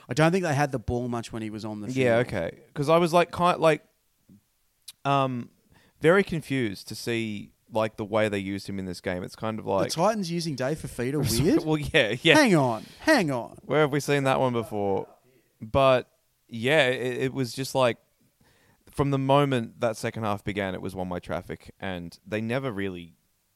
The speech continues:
Speaker 2: did the, I mean, I can't remember up until they scored right at the end where they even got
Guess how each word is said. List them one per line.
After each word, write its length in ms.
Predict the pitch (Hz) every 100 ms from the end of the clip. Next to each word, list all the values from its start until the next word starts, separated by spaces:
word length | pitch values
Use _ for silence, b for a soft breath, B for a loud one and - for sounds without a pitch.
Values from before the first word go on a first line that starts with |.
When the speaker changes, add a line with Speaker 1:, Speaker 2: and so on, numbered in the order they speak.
| _ _ _
Speaker 2:
did 140 | 110 -
the, 120 | -
I 80 | 120
mean, 140 | 123
I 60 | 123
can't 180 | 160
remember 180 | 139 117
up 80 | 113
until 280 | 107 110 98
they 120 | 101
scored 280 | - 117 104
right 100 | 104
at 60 |
the 80 | 85
end 100 | 123
where 60 | 104
they 140 | 95 104
even 160 | 101
got 160 | 98